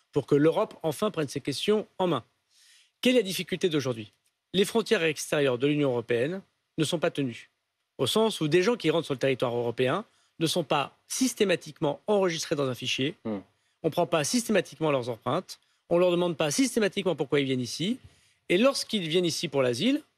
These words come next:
Speaker 1: pourquoi on n'enregistre pas leur demande d'asile dès qu'ils arrivent,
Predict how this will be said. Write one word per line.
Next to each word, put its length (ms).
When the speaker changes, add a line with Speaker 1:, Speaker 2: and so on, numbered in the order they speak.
Speaker 1:
pourquoi 300
on 40
n'enregistre 380
pas 120
leur 120
demande 160
d'asile 420
dès 120
qu'ils 220
arrivent, 380